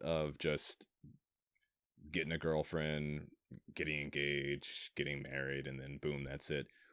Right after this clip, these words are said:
Work your tech job, you know, make your six figures, and, uh, call it a day. Um, and there's a part of me that now, feeling the, uh, obstacles that I've been battling, w-, you know,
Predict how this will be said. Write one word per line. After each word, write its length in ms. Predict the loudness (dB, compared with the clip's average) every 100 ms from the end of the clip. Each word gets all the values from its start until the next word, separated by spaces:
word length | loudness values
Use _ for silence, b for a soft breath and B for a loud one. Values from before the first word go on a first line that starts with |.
| b
Work 260 | 2 2 4
your 100 | 0
tech 320 | 2 2 2
job, 600 | 2 2 4 2 0 0
you 80 | -2
know, 100 | 0
make 240 | 0 0
your 80 | -2
six 260 | -2 -2 0
figures, 560 | 0 2 2 2 0 -4 b b b b -2
and, 260 | 4 6
uh, 260 | 8 6 6
call 260 | 6 8 10
it 60 |
a 40 | 10
day. 280 | 8 6 0 -14 _ _ _ _ _ _ -6
Um, 720 | -2 0 0 0 -2 -6 -8 -12 -2
and 160 | 2
there's 140 | 2 0
a 40 |
part 260 | 4 4 6
of 60 |
me 200 | 2 -2 -2
that 160 | -4
now, 800 | -2 4 6 6 6 2 0 -2 -10
feeling 480 | 0 2 2 0
the, 480 | -2 -2 -2 -4 -6 -6
uh, 520 | -6 -6 -8 -8 -10 -14 -16 -14 -14 -12 -10 -2
obstacles 640 | 0 0 -2 0 0 0
that 120 | 0
I've 260 | 0 -2 -6 -6
been 480 | -6 -4 -8 -10 -14 _ -20 -18 4
battling, 560 | 8 10 8 2 -2 -8 b b b b b _ -2
w-, 160 | -2 -4
you 200 | 8 12
know, 220 | 12 10